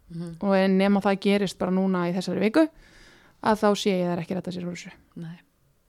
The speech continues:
Speaker 1: Skil ég. Hentu á mig nokkrum nöfnum af leikmönnum sem er hafi fundist,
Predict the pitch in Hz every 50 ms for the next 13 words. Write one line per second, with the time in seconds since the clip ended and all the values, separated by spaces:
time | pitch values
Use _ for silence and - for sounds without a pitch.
0 | _ _ _ _ _ _ - _ _ _ - - - 175 170 170 - - 220 220
1 | 208 - - 240 240 233 233 233 233 233 226 240 247 233 - - 226 226 226 226
2 | 233 233 - 226 214 214 208 185 - - 196 208 202 202 208 185 180 180 175 160
3 | - 180 180 175 175 180 175 175 170 - 175 165 165 170 160 - - _ _